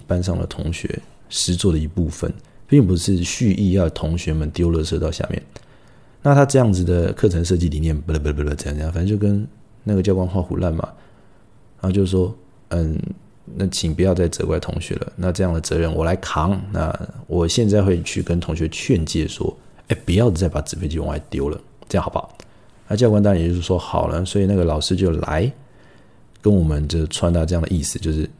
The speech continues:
啊，大家同-，同学们不要害怕，教官不会来清查说到底是谁在乱丢垃圾、乱丢纸飞机，因为老师已经去跟他报备了。但是老师在这边跟各位同学拜托，老师既然都已经这样子做了哦，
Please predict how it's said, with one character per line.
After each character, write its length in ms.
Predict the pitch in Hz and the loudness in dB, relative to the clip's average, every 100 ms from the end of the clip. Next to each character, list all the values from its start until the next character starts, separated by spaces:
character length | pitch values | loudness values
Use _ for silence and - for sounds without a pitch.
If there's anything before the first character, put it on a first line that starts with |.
| - | -6
啊， 280 | - 147 156 | 0 2 2
大 180 | 151 156 | 0 2
家 100 | 147 | 2
同-， 240 | 147 104 - | 0 -2 0
同 140 | 113 | 0
学 100 | 110 | 2
们 140 | 95 85 | 0 0
不 80 | 92 | 0
要 100 | 101 | 0
害 260 | - 95 80 | 0 -2 -2
怕， 360 | - 85 95 113 - 151 | -4 -4 -4 -8 -8 0
教 220 | 170 139 | 2 4
官 200 | 131 123 | 2 0
不 180 | 92 95 | 0 2
会 100 | 104 | 2
来 100 | 85 | 0
清 240 | - 95 | 0 0
查 160 | 82 82 | 0 -2
说 160 | 95 | -2
到 180 | 120 175 | 0 2
底 120 | 104 | 2
是 120 | 98 | 2
谁 160 | 113 85 | -2 -2
在 120 | 98 | 0
乱 200 | 104 90 | 2 2
丢 160 | 85 90 | 2 2
垃 160 | 85 | 2
圾、 120 | 82 90 | 0 -2
乱 120 | 82 | 0
丢 140 | 82 | -2
纸 160 | 78 - | -4 -8
飞 140 | - - - | -6 -6 -6
机， 200 | - - - - - - | -8 -10 -14 -20 -20 -6
因 120 | - 120 | 2 4
为 60 | |
老 180 | 92 78 | 4 2
师 120 | 87 | 2
已 60 | 85 | 2
经 140 | 80 | 0
去 100 | 78 | -2
跟 140 | 78 76 | -2 -2
他 80 | |
报 180 | 76 73 | -2 -4
备 160 | - - | -2 -4
了。 140 | - - - - - - - - - | -4 -10 -20 -20 -20 -20 -20 -20 -10
但 120 | - 160 | 2 4
是 60 | |
老 140 | 127 80 | 4 4
师 100 | 101 | 4
在 120 | 101 | 6
这 60 | 95 | 8
边 160 | 95 | 6
跟 160 | 95 92 | 6 4
各 80 | 92 | 2
位 60 | |
同 140 | 85 80 | 0 -2
学 80 | 73 | -2
拜 260 | 82 76 | -2 -2
托， 340 | 69 - - - | -4 -6 -6 0
老 120 | 101 | 2
师 100 | 110 | 2
既 220 | 143 165 | 2 2
然 180 | 123 90 | 4 4
都 80 | 98 | 4
已 140 | - 90 | 4 2
经 160 | 101 | 2
这 120 | - | 2
样 100 | 92 | 0
子 80 | 85 | -2
做 240 | - 95 - | -2 0 0
了 60 | - | 0
哦， 180 | - | -4